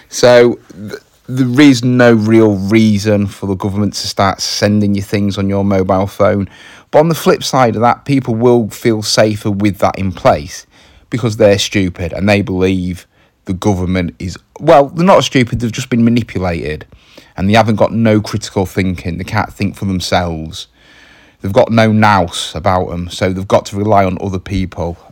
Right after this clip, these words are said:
Um, but it's scary to think that this alarm will go off even if your phone's on silent.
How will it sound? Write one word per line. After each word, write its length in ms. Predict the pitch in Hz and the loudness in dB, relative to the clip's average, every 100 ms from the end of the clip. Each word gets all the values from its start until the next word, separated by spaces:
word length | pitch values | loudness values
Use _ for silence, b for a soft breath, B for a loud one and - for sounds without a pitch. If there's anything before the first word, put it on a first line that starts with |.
| - | -2
Um, 400 | 110 117 107 90 B B B B B _ _ | 2 4 2 -2 B B B B B _ _
but 120 | - | 0
it's 180 | 160 135 | 0 0
scary 640 | - - 127 156 196 151 117 | -4 0 4 6 4 2 -4
to 120 | 107 | -8
think 600 | - 139 151 104 - - | -4 -2 -2 -4 -8 -4
that 320 | 123 107 - _ _ _ | 0 0 -4 _ _ _
this 260 | 127 131 - | -6 -4 -2
alarm 360 | 131 139 139 117 | 2 4 4 2
will 80 | |
go 240 | 107 117 117 | 4 6 6
off 240 | 135 - | 4 2
even 200 | 131 117 | 0 0
if 140 | 110 - | -2 -2
your 100 | 113 | -2
phone's 440 | - 131 131 110 | 2 2 2 -2
on 100 | 95 | -4
silent. 640 | - 120 120 110 82 71 | -2 0 0 -2 -6 -12